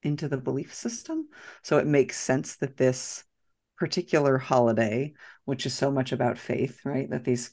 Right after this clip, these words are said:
ca-, uh, the oil that should have only lasted for one night lasted for eight, um, because of the faith and belief that it could. That is the miracle,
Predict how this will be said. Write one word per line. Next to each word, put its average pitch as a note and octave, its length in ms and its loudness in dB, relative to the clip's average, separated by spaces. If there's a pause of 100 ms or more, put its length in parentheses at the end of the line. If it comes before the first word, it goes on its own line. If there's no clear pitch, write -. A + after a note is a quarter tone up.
ca-, - 220 -12
uh, C3 140 -4
the C3 120 -2
oil C#3+ 260 4
that C3+ 120 -2
should C3+ 160 -2
have B2+ 80 0
only B2+ 220 0
lasted C3 480 -4
for C3+ 200 -2
one C3 220 0
night B2+ 220 0
lasted B2 440 -2
for - 260 -10
eight, A2+ 360 -8 (560)
um, C#3 380 2
because C3+ 480 -4
of C3 200 -2 (120)
the B2+ 60 -6
faith A#2 340 -4
and B2+ 120 -2
belief B2+ 320 -2
that B2 120 -2
it A#2 160 -4
could. C3+ 400 -4 (380)
That D3 220 6
is C#3+ 240 2
the D3 100 -2
miracle, C3+ 600 0